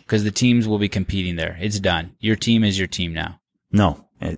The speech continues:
Speaker 2: inaccurate. So there's a, there's a,
Speaker 1: Oh,
Speaker 2: there's a,
Speaker 1: shit.
Speaker 2: there's a back-, backwards kind of way where you could end up. So let's say, for example, that CrossFit Mayhem, which they did not, but let's say that they, actually, I don't know this or not, uh, um, but it, let's say they put Haley Adams as an alternate on their roster,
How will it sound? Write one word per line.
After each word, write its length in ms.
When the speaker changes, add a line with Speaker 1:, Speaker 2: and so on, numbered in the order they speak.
Speaker 2:
inaccurate. 640
So 260
there's 300
a, 160
there's 260
a, 200
Speaker 1:
Oh, 60
Speaker 2:
there's 220
a, 100
Speaker 1:
shit. 160
Speaker 2:
there's 200
a 160
back-, 360
backwards 600
kind 180
of 80
way 160
where 140
you 120
could 180
end 180
up. 120
So 140
let's 180
say, 180
for 160
example, 400
that 180
CrossFit 400
Mayhem, 400
which 140
they 100
did 140
not, 380
but 80
let's 140
say 80
that 160
they, 220
actually, 280
I 20
don't 180
know 160
this 260
or 60
not, 260
uh, 100
um, 160
but 220
it, 100
let's 160
say 60
they 140
put 120
Haley 300
Adams 280
as 100
an 60
alternate 380
on 140
their 140
roster, 480